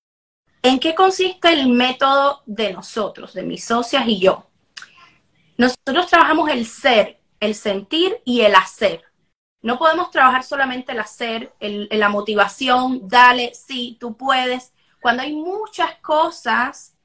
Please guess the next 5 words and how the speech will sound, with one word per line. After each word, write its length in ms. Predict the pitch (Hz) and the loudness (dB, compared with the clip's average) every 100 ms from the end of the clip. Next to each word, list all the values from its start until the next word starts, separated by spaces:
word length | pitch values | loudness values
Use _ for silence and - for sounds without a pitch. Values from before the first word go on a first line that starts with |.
| _ - | _ -2
guardadas 480 | 247 254 254 294 | 0 0 -2 -4
en 100 | 311 | -8
el 100 | 285 | -12
inconsciente 1500 | 247 233 226 214 _ - 226 - 285 294 294 269 233 233 - _ | -12 -14 -12 -12 _ -18 -18 -12 -6 -6 -6 -8 -8 -8 -10 _
que 340 | - 233 220 | -8 -6 -6